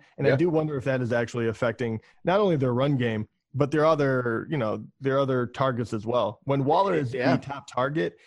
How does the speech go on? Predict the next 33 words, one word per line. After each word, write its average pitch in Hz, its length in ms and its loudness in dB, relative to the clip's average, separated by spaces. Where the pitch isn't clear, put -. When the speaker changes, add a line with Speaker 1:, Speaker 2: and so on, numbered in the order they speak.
Speaker 1:
it 135 160 -2
does 151 320 0
seem 143 280 -2
like, 117 380 -2
okay, 127 280 -2
that 127 220 0
is 117 120 -4
the 123 80 -2
dump 110 260 -2
off. 107 220 0
That 120 140 0
is 117 100 -4
the 117 60 -8
safe 110 280 -4
pass 107 300 -2
to 113 80 -6
make. 113 380 -2
Um, 110 380 -2
when 135 180 0
Ruggs 147 240 0
was 123 180 -2
even, 139 260 -2
even 143 360 -2
in 151 160 -2
there, 113 360 -2
even, 151 340 0
uh, 113 260 0
when 117 200 -2
he 117 60 -4
was 123 140 -4
banged 117 380 -4
up, 123 240 -2
um, 113 380 -2